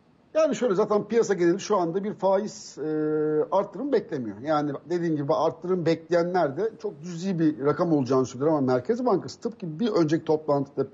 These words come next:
piyasanın önüne geçip piyasanın beklentisine ya da piyasaya pozitif yönde sürpriz bir faiz arttırım yaparsa, örnek veriyorum yüz bas puanlık bir arttırım, bu kur tarafında ekstra bir güçlüğü beraberinde getirebilir diye düşünmekteyim.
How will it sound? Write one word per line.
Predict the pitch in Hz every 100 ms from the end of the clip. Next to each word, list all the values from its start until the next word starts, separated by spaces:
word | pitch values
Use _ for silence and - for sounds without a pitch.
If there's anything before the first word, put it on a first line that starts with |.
| - -
piyasanın | 165 196 185 160 - - - _ _ _
önüne | 139 160 190
geçip | 240 208 - -
piyasanın | 151 165 170 165 147
beklentisine | 151 - 160 156 - 160
ya | 151
da | 151
piyasaya | 156 160 160 160 156 156
pozitif | 160 160 160 156
yönde | 151 139
sürpriz | - - 180 143 - _ _
bir | 151
faiz | 147 160 160
arttırım | 160 151 139 143
yaparsa, | 143 190 220 - 135 - _ -
örnek | 135 151 147
veriyorum | 131 135 127
yüz | 143 143
bas | 131 -
puanlık | 123 117 117 127
bir |
arttırım, | 117 - - 254 - - _ _
bu | 170 - -
kur | 214 214
tarafında | 185 165 160 202
ekstra | 180 - 185 165
bir | 147 156 - - _ _
güçlüğü | 127 160 - 160 185
beraberinde | 170 165 160 160 165
getirebilir | 156 160 156 156 156 139
diye | 220
düşünmekteyim. | 185 - 160 147 - 185